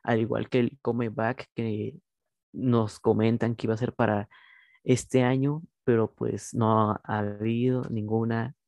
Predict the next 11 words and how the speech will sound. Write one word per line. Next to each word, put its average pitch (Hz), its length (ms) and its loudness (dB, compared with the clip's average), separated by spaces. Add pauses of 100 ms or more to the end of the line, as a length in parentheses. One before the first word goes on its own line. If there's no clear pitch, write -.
noticia. - 600 -4
Solo 120 300 4
queda 120 140 6
esperar 123 540 0
y 117 120 -2
saber 107 260 -2
un 110 120 -2
poco 110 400 -2 (360)
sobre 113 300 0
esto, - 400 -10
¿no? 127 280 -8